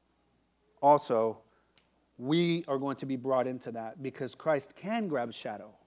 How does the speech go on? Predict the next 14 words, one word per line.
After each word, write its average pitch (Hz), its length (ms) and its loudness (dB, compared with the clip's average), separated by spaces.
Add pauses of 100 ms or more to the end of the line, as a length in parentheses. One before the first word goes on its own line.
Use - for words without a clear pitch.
(840)
<laughs> 147 500 -10 (1400)
"Oh, 131 420 -6 (200)
I'm 170 240 0
a 147 40 -8
shadow. 139 360 0
Grab 160 440 6
me. - 80 -18 (1600)
Take - 320 8
me. 101 200 -20 (460)
I 190 120 6
can't 196 240 2
hold 135 260 2
my 123 160 -4
kids, 120 480 -12